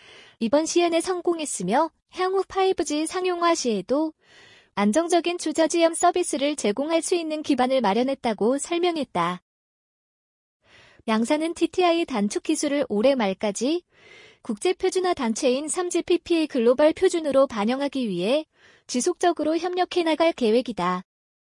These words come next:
K텔레콤 박진효 네트워크 기술원장은 저지연 통신은 자율주행, 아, 비아 등 미래 서비스 지원을 위한 핵심 기술이라며 고객 품질 향상을 위해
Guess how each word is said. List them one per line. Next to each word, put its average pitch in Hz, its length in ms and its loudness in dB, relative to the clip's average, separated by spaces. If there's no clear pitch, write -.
K텔레콤 370 720 0
박진효 254 480 -2
네트워크 330 540 0
기술원장은 233 840 -2
저지연 330 480 2
통신은 311 460 -2
자율주행, 247 760 0
아, 226 280 2
비아 247 260 4
등 311 260 -4
미래 254 220 4
서비스 349 480 2
지원을 285 420 2
위한 233 280 2
핵심 359 320 -2
기술이라며 240 800 -2
고객 285 340 0
품질 370 360 2
향상을 311 500 -4
위해 220 340 2